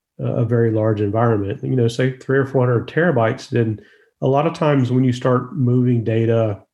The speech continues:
into different tiers and, and, and offsite and on, you know, all these different places, you know, it becomes so difficult to manage that it, it may not be attractive. So I'm a, a keep it simple kind of guy. Um,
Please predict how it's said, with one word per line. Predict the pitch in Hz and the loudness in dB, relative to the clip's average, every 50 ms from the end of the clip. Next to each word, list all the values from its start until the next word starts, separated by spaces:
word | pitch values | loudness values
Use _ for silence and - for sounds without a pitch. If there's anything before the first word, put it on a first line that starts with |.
| _ _ - | _ _ -6
into | 127 120 110 110 | -4 -4 -4 -2
different | 104 107 120 120 - 127 - - | -2 -2 -2 -4 -4 -8 -10 -6
tiers | - 120 117 117 117 113 110 107 104 107 | -2 0 2 2 2 2 0 -2 -2 -4
and, | 104 104 101 | -4 -4 -2
and, | 104 - - 110 110 107 - - | -4 -4 -4 -4 -4 -4 -6 -4
and | 117 107 107 | -4 -4 -2
offsite | 107 107 107 - - 117 110 110 110 107 | -2 -4 -4 -4 -4 -2 0 0 0 0
and | 104 107 | 0 0
on, | 107 110 113 117 117 - - - | -2 -2 -2 -2 -4 -8 -10 -8
you | 120 113 | -6 -4
know, | 107 104 104 101 - _ - - - _ _ - | -4 -4 -6 -8 -10 _ -20 -20 -20 _ _ -4
all | 127 127 | 0 0
these | 123 120 | 2 2
different | 120 117 - 120 - | 0 -2 -4 -4 -4
places, | - 156 160 156 - 131 113 - - - _ _ _ - - - _ _ _ _ _ _ _ _ _ _ _ _ _ _ _ _ | -2 -2 -2 -2 -2 -2 -4 -4 -6 -14 _ _ _ -20 -20 -20 _ _ _ _ _ _ _ _ _ _ _ _ _ _ _ _
you | - 135 135 | -2 0 0
know, | 131 131 | 0 2
it | |
becomes | 127 147 139 - 165 160 151 135 - - | 0 0 0 0 0 0 0 0 -2 -2
so | 156 147 143 135 | 0 0 0 2
difficult | 127 139 135 143 127 - 135 123 120 | 0 0 -2 -2 -2 -2 -2 -2 -2
to | 123 | -2
manage | 123 127 131 151 160 151 139 123 117 117 | 0 0 2 2 2 2 0 0 0 0
that | 120 117 117 | 0 0 0
it, | 117 - 120 - 143 | 0 -2 -6 -6 -8
it | 131 - - - | -8 -8 -8 -6
may | - 127 123 123 127 123 | -2 0 0 2 2 2
not | 120 117 - - | 2 0 0 -2
be | 110 110 | -2 -4
attractive. | 104 - - 107 110 113 - - 92 95 98 | -4 -4 -4 -6 -6 -6 -6 -8 -10 -10 -10
So | - - 110 113 | -8 -4 -2 0
I'm | 123 131 139 131 | 0 2 2 2
a, | 120 117 117 - 123 120 | 0 0 -2 -4 -6 -6
a | 120 | -6
keep | 123 - 139 123 - | -4 -2 -2 -2 -2
it | 120 | -4
simple | - - 127 120 120 117 113 | -4 -2 -2 -2 -2 -2 -2
kind | - 113 107 | -2 -2 -2
of | 107 104 | -2 -4
guy. | 107 104 104 104 104 101 - _ _ _ _ _ _ _ _ _ _ _ _ - | -4 -4 -2 -4 -4 -6 -8 _ _ _ _ _ _ _ _ _ _ _ _ -2
Um, | 131 123 120 113 110 110 110 117 | 0 2 2 2 0 -2 -4 -8